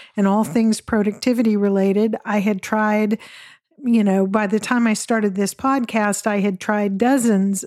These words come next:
of different planners and calendars and organizing systems. It was a, an interest of mine and a survival mechanism, as I've talked about before, because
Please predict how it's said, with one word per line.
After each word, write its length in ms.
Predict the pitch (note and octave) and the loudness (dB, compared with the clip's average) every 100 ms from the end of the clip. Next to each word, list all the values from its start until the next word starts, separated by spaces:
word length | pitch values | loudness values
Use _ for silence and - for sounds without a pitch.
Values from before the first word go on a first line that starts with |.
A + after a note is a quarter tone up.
| - | -8
of 240 | G3 F#3 F3+ | -2 -2 0
different 380 | G#3 - G#3+ | -2 -2 -6
planners 560 | E3+ G#3+ G3+ G#3 G#3+ G#3 | -2 0 2 2 0 0
and 100 | G3 | -2
calendars 720 | - G#3 G3+ G3 G3+ G#3 G#3 | -2 -2 0 0 0 -2 -2
and 140 | G#3 F#3 | -2 0
organizing 680 | G#3+ G#3 G3 F#3+ F#3 G3 | 0 0 2 2 2 0
systems. 640 | F3+ G3+ F#3+ - G3+ G#3+ - - - - - _ - | 0 -2 -2 0 0 0 -4 -14 -18 -20 -20 _ -2
It 180 | G#3+ | 0
was 500 | G#3+ G#3+ G#3+ G3+ - _ _ _ - _ _ | 2 2 2 0 -8 _ _ _ -20 _ _
a, 260 | - C4+ B3+ - | -8 -2 -2 0
an 200 | C4+ A#3+ | 2 4
interest 440 | D4+ F4 G#3+ - | 4 2 -2 0
of 120 | G#3+ G3 | -2 0
mine 480 | G3+ F#3+ G3+ A#3+ | 2 2 2 0
and 420 | C4 C#4+ D4+ D#4 - | 0 0 0 -2 -8
a 380 | D#3 F3 C#4+ | -12 -6 -4
survival 560 | - D#4+ C#4 A#3+ G3+ G3 | 0 0 2 0 0 2
mechanism, 600 | F#3+ F#3+ F#3 F#3+ F3+ G#3+ | 0 0 0 0 0 0
as 120 | A3 G3+ | 2 0
I've 140 | F#3+ | -2
talked 300 | - F#3+ - | -2 -4 -2
about 260 | F#3+ F#3 F#3+ | -2 -2 -4
before, 540 | G3+ - E4+ A#3+ A#3 | -8 0 2 2 2
because 640 | A3+ G#3+ G3 G3 F#3+ - | 0 -2 0 0 0 -2